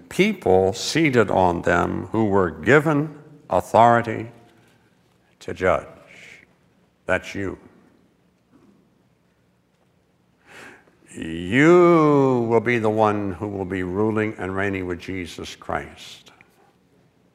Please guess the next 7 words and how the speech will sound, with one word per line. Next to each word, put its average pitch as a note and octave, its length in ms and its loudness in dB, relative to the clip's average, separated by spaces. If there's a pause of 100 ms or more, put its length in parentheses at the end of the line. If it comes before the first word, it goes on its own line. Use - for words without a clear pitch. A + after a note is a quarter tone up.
(1040)
carrying A#2+ 440 4
out A2 360 4 (200)
his C#3 720 0 (100)
administrative A2+ 920 0
desires, E2+ 800 -4 (1120)
performing G#2+ 540 0
functions G#2 1040 -2